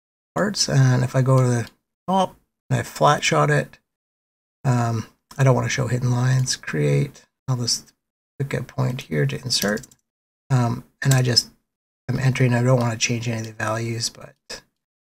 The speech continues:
you know, when you look at it, it's pretty close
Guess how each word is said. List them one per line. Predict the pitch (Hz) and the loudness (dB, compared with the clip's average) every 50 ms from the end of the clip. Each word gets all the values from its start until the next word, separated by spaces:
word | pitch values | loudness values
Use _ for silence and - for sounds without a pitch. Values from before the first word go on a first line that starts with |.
| _ _ _ - | _ _ _ 0
you | 160 | 4
know, | 139 123 120 117 - - _ _ - | 4 4 4 2 -2 -8 _ _ -2
when | - 135 131 | 2 2 4
you | 127 127 | 4 4
look | 127 135 131 - | 4 2 4 4
at | 135 131 131 | 4 4 4
it, | 131 131 123 | 4 2 2
it's | 123 120 - - - - - - - _ _ _ _ _ _ _ - | 0 -2 -2 -4 -4 -2 -2 -4 -6 _ _ _ _ _ _ _ -4
pretty | 160 143 135 | -2 -2 0
close | - 147 143 139 139 | 2 2 2 2 2